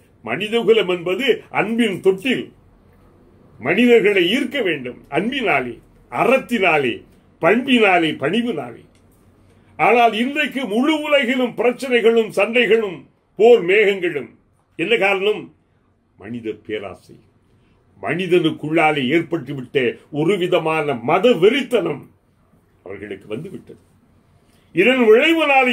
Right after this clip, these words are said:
இன்றைக்கு அமைதிமயமான இந்த உலகத்திலே நிம்மதி போய்விட்டது. குர்ஆன் சொல்லும், "வல்லாஹு யதுஉ இலா தாரிஸ் ஸலாம்", இறைவன் உங்களை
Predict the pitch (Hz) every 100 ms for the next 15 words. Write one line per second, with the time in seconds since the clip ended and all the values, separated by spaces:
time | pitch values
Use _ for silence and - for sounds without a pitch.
0 | 226 254 262 - 247 175 202 269 269 262
1 | 262 262 262 262 247 180 - _ _ 165
2 | 208 170 190 226 190 - 190 165 143 208
3 | 254 220 190 180 160 156 131 127 - _
4 | _ _ _ _ _ - 165 185 175 226
5 | 233 - - _ _ 127 190 180 170 165
6 | 143 147 170 190 202 180 170 156 147 127
7 | 147 160 160 - 175 208 170 - _ _
8 | _ _ 104 160 214 220 196 156 180 165
9 | 165 143